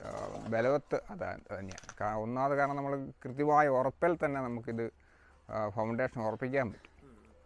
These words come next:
മണ്ണാകുമ്പം നമുക്ക് അത്രയും മണ്ണ്, മ-, എർത്ത് വർക്ക് കൂടുതലായിട്ട് വരും. പിന്നെ അതുപോലെ നമുക്ക് ആ, ഏ, ഒരു നല്ലൊരു ബേസ് നമുക്ക് കിട്ടത്തില്ല, നല്ല സ്ട്രോങ് ആയ ഒരു ബേസ്, ബേസ് കിട്ടത്തില്ല. ഇതാകുമ്പോൾ നമുക്ക് സ്ട്രോങ് ആയ ഒരു ബേസ് കിട്ടും. പിന്നെ ആ, ആ ഈ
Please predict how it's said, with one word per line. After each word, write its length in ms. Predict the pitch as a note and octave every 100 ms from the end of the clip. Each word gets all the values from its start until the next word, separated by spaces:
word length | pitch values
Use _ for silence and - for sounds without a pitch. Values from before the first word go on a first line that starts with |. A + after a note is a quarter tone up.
| G2 G2+
മണ്ണാകുമ്പം 440 | A2 C3+ D3 D#3 D3+
നമുക്ക് 220 | D3 C#3+ C#3
അത്രയും 300 | - C#3+ C#3+ - - - - -
മണ്ണ്, 320 | A2+ B2 C#3 C3+ -
മ-, 220 | A#2 A2+ G#2+ A2+
എർത്ത് 200 | A2+ E3+
വർക്ക് 180 | F3 E3 C3+
കൂടുതലായിട്ട് 460 | B2+ B2+ A2+ G#2+ G2+
വരും. 160 | G2+ - - - _ _
പിന്നെ 180 | F#2+ G#2 A#2
അതുപോലെ 260 | C3 C3+ C3+
നമുക്ക് 220 | C3+ C3+ C#3
ആ, 40 | - - - - -
ഏ, 60 | B2 B2 A#2+
ഒരു 120 | C3 C3 B2+
നല്ലൊരു 300 | C3 D#3 D3+ B2
ബേസ് 260 | D3+ D#3 F3
നമുക്ക് 240 | C3+ A#2 A2 G#2
കിട്ടത്തില്ല, 380 | G#2 A2 - G#2 G2
നല്ല 140 | G#2+ A2+
സ്ട്രോങ് 320 | - A#2+ C#3 D3
ആയ 60 | C#3+
ഒരു 80 | A2+
ബേസ്, 240 | A2 A#2 - G#2+
ബേസ് 220 | G#2+ A#2 C3
കിട്ടത്തില്ല. 360 | G#2 G2+ - - - - - - -
ഇതാകുമ്പോൾ 280 | G2+ A2+ C3
നമുക്ക് 240 | C#3 C#3+ C#3 C3
സ്ട്രോങ് 320 | - C3 C#3 C#3+
ആയ 120 | C#3+
ഒരു 80 | B2+ B2
ബേസ് 200 | C#3 C#3+
കിട്ടും. 220 | G#2+ - - _ -
പിന്നെ 180 | A2+ C3+
ആ, 40 | D#3 - - - - -
ആ 40 | D#3
ഈ 20 | D#3+